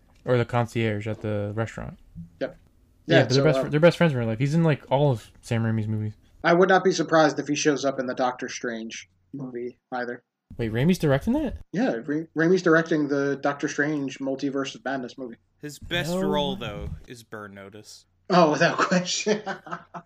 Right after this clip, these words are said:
Speaker 2: But yeah, this movie is fantastic. Unpopular opinion, unlike The Dark Knight, which looking back on it has, like, a lot of, like, different plot holes and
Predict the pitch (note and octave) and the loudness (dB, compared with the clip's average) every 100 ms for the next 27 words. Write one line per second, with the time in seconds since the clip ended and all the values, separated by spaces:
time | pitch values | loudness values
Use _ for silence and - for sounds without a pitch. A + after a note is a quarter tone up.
0 | _ _ _ E3+ D#3 D#3+ C#3 C#3 - D#3 | _ _ _ 4 6 6 4 0 0 2
1 | D3 C#3 C#3 - _ _ _ _ _ - | 2 -2 -4 -12 _ _ _ _ _ -6
2 | - G3 - D3+ C#3+ - D3+ - - _ | 2 2 4 4 4 2 -2 -4 -14 _
3 | _ _ _ - G3+ A#3 C#4+ D#4 B3 F#3 | _ _ _ 2 4 6 6 8 8 6
4 | E3+ D#3 F#3 G#3 D#3+ E3 E3 F3 D#3+ D3+ | 4 2 0 2 2 6 6 6 4 4
5 | D3+ C#3+ C3+ D#3 D#3+ D3 D3 D3 D3+ C3+ | 4 2 2 2 0 -4 -2 0 0 0
6 | B2+ C3+ C#3+ D3+ D3 C#3 C3 C3 C3 B2+ | 0 0 -2 -2 -2 -4 -4 -6 -6 -2
7 | C3 B2+ C3 - C#3+ - B2 - C#3 C3 | 0 0 -2 -4 -6 -8 -10 -6 -4 0
8 | D3+ D3 D3 C#3 C3 B2+ | 0 2 2 -2 -8 -10